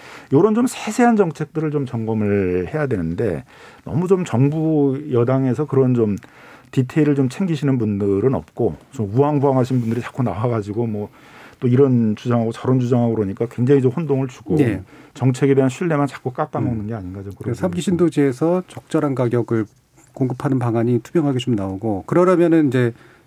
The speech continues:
Speaker 2: 사실은 또 엘에이치가 돈 벌려고 해서 뭘 하면, 하면 안 되기 때문에 거기에 투입되는 또 돈이 있어야 되고, 장기적으로 하는 정책 금융에 대한 또 투입되는 돈도 좀 필요하고,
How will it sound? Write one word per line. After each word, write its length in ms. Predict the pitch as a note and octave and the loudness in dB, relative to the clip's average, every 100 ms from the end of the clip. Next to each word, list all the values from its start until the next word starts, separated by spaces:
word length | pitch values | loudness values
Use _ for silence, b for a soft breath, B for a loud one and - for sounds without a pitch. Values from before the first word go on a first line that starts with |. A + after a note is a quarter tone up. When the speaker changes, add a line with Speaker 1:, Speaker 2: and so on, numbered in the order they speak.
| _ | _
Speaker 2:
사실은 280 | D#3 D#3 C#3 | -4 -2 0
또 100 | B2 | 0
엘에이치가 400 | A#2+ D3 D3 C#3+ | 2 2 0 -2
돈 140 | C3 | 0
벌려고 340 | C#3+ E3+ D3+ C#3 | 4 4 4 2
해서 220 | B2 B2+ | 0 0
뭘 240 | A#2 A#2 | 0 0
하면, 400 | A2+ C#3 C3+ B2+ | 0 0 0 -2
하면 200 | C3 D3 A#2+ | -2 -2 -2
안 160 | G2+ | -2
되기 160 | B2+ B2 | 0 0
때문에 440 | - G#2+ F#2+ G#2+ | -2 -4 -4 -6
거기에 260 | D3+ B2+ C#3 | -4 -2 0
투입되는 420 | - B3 B3 F#3 | 0 0 2 2
또 100 | D#3+ | 2
돈이 240 | B2+ A#2+ | 2 2
있어야 260 | A2+ - G#2 | 0 -2 -6
되고, 340 | G2 F2+ F2 F2 b b b | -6 -10 -12 -18 b b b
장기적으로 600 | - C3 C3+ F#3+ F3 D#3 | -4 -2 2 4 6 4
하는 200 | C3+ C#3 | 2 0
정책 300 | C#3 A2+ - | 0 0 -2
금융에 380 | - D3 C3+ B2 | 2 2 4 2
대한 260 | A2 A2 G2+ | 2 -2 -2
또 140 | D#3 | -2
투입되는 480 | F3 E3+ D3+ C3 A#2+ | -2 -2 -2 0 0
돈도 240 | A2 G2+ B2+ | 0 -4 -4
좀 140 | F3+ | -4
필요하고, 640 | - F3+ D3+ A2 F2+ D#2 | -4 -4 -4 -4 -10 -14